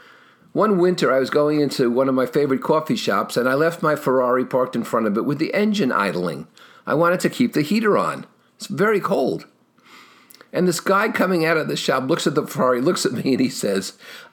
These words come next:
"I guess you're keeping the car on because you're afraid it won't start again." I said, "I'll tell you what. When you own a Ferrari, bring it around and we can chat." I've never seen any statue erected for a critic, and those would be the ones to tear down.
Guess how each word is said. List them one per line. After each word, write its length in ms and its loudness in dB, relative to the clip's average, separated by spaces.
"I 140 2
guess 440 0
you're 80 2
keeping 460 0
the 80 0
car 340 2
on 200 0
because 320 2
you're 100 2
afraid 320 0
it 80 0
won't 240 -2
start 380 2
again." 400 -4
I 80 0
said, 140 0
"I'll 100 0
tell 160 0
you 140 2
what. 340 0
When 160 2
you 160 4
own 120 2
a 60 2
Ferrari, 440 4
bring 280 2
it 80 2
around 280 4
and 80 4
we 80 2
can 160 0
chat." 400 -2
I've 140 0
never 240 4
seen 220 0
any 160 2
statue 640 0
erected 440 0
for 140 -2
a 60 0
critic, 500 -4
and 140 0
those 220 2
would 180 2
be 100 2
the 120 2
ones 260 0
to 100 -4
tear 240 0
down. 380 -2